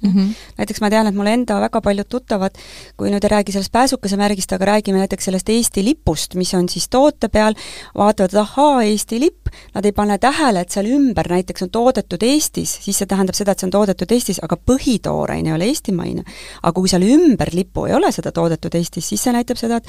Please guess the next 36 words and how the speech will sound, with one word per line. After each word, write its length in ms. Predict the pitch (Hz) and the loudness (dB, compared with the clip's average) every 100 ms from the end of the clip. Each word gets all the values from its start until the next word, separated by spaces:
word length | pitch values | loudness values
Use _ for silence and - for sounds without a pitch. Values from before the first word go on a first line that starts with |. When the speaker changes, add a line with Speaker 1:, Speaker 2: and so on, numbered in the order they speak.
| - - - | -16 -18 -2
Speaker 2:
põhitooraine 760 | 233 277 254 208 233 233 233 202 | 2 2 2 4 4 4 2 2
ongi 180 | 226 185 | 2 0
eestimaine. 460 | 180 165 175 170 | -2 -2 0 0
Näiteks 180 | 185 180 | -2 -2
mu 80 | 202 | -2
enda 160 | 233 220 | 0 -2
tuttavad 300 | 240 220 214 | -4 -2 -2
väga 80 | 226 | -2
paljud, 320 | 220 262 277 - - - - - | -2 0 0 -4 -18 -20 -18 -6
noh, 100 | 208 - | -6 -2
kogu 180 | 214 | 0
aeg 80 | 214 | 0
seletad, 400 | - 196 - - | 2 2 2 -2
ega 140 | 165 185 | -2 -2
ise 160 | 220 | 2
Speaker 1:
Mhm. 180 | 214 247 | 4 4
Speaker 2:
inimesena 520 | 262 262 196 165 175 | 4 4 2 0 0
teen 200 | 170 185 | 2 0
ka 100 | 185 | 0
kogu 180 | 220 277 | -2 0
aeg 100 | 214 | 0
seda 200 | - 160 | -2 -8
teavitustööd, 580 | 175 220 196 - - 233 | 0 0 0 -4 -8 -6
et 100 | 208 | -4
vaadake, 560 | 180 226 302 196 - 151 | -4 -4 -4 -6 -6 -8
et, 180 | 151 - | -8 -4
et 460 | 160 - - - - | -6 -6 -20 -10 -2
noh, 100 | 196 | 0
mitte 220 | 233 240 | 0 0
lihtsalt 220 | 233 220 - | 0 -2 0
petta 260 | 196 - | -2 0
saada, 280 | 165 - - | -4 -4 -6
et 120 | - | -4
a 140 | 180 208 | 0 2
la 180 | 254 | 2
Speaker 1:
Mhm. 80 | 233 | 0